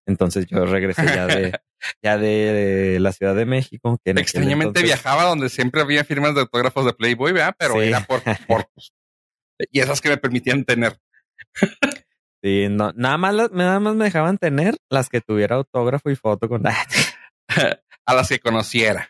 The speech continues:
Speaker 2: para
Speaker 1: A las
Speaker 2: que
Speaker 1: que
Speaker 2: no fuera tan
Speaker 1: conociera.
Speaker 2: sucio.
Speaker 1: Exactamente.
Speaker 2: Ah, mira, qué raro.
Speaker 1: Pero sí, hoy, hoy llegué a la conclusión de que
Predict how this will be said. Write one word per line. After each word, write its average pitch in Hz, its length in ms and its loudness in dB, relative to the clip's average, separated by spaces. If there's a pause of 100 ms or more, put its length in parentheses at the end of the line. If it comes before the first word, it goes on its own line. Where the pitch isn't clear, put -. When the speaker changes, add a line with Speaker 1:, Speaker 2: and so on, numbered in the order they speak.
(120)
Speaker 2:
para 104 160 0
Speaker 1:
A - 20 2
las 104 140 0
Speaker 2:
que - 20 -2
Speaker 1:
que 117 60 2
Speaker 2:
no 110 80 0
fuera 120 140 2 (100)
tan - 0 -
Speaker 1:
conociera. 120 340 0
Speaker 2:
sucio. 107 160 0
Speaker 1:
Exactamente. 87 920 0 (100)
Speaker 2:
Ah, 110 460 0
mira, 110 420 0
qué 104 80 -6
raro. 98 480 0 (680)
Speaker 1:
Pero 101 1080 0
sí, 131 240 -2
hoy, 123 280 0
hoy 110 720 2
llegué 120 220 -2
a - 20 0
la 135 120 0
conclusión 156 560 0 (220)
de 120 200 0 (120)
que 90 720 2